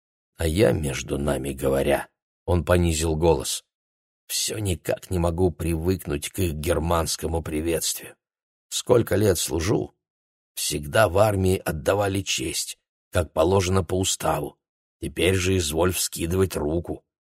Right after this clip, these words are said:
А если у человека ревматизм в плече?"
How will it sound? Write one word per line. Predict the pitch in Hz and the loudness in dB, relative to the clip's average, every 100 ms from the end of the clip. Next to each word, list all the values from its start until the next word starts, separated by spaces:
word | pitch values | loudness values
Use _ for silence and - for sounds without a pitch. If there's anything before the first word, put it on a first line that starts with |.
| _ _ _ | _ _ _
А | 71 | 0
если | 95 104 87 | 2 0 0
у | 98 | 0
человека | - 85 90 98 98 | 0 2 4 4 4
ревматизм | 95 87 98 85 90 95 92 | 2 4 4 4 0 0 2
в | 90 - | 0 -2
плече?" | 95 92 - 87 90 | -2 -2 0 2 2